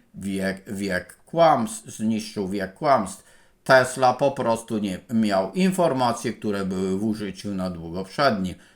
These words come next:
Targi światowe są ś-, świetnym przykładem tego, co zniszczył obecny pseudorząd światowy.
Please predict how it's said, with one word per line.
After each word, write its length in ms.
Targi 400
światowe 540
są 140
ś-, 520
świetnym 760
przykładem 720
tego, 400
co 240
zniszczył 600
obecny 520
pseudorząd 760
światowy. 640